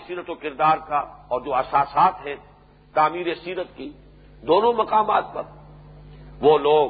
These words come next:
کہ جو اپنے عہد کے کو پورا کرنے والے ہیں۔ وَالَّذِينَ هُمْ لِأَمَانَاتِهِمْ وَعَهْدِهِمْ رَاعُونَ، یہ سورہ مومنون میں بھی آئے الفاظ اور یہ سورہ معارج میں بھی الفاظ آئے،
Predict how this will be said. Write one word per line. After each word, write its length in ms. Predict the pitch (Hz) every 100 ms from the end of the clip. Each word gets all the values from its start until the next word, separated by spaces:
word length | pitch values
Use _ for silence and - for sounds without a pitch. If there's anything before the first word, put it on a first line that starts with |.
| - - -
کہ 80 | 110
جو 180 | 110 117
اپنے 260 | 104 113
عہد 340 | 113 135 123 -
کے 80 | 101 -
کو 100 | 120
پورا 200 | 147 175 113
کرنے 240 | 95 92 98
والے 340 | 82 80 87
ہیں۔ 220 | - - - - - - - - - - 127
وَالَّذِينَ 460 | 139 135 139 156 143
هُمْ 200 | 175 180
لِأَمَانَاتِهِمْ 920 | 156 123 127 151 165 180 208 202 214 202
وَعَهْدِهِمْ 480 | 160 175 175 180 269 170
رَاعُونَ، 580 | 127 131 160 277 262 135 107 - - - - - - 123
یہ 120 | 139 -
سورہ 200 | 139 127 110
مومنون 440 | 110 104 123 170
میں 80 | 139 110
بھی 100 | 98
آئے 160 | 98 90
الفاظ 440 | 90 - 131 147 -
اور 100 | 117
یہ 220 | 120 117 - - - -
سورہ 220 | 139 131 117 98
معارج 340 | 95 127 202 165
میں 100 | 117
بھی 80 | 104
الفاظ 320 | 87 - 80 -
آئے، 140 | 80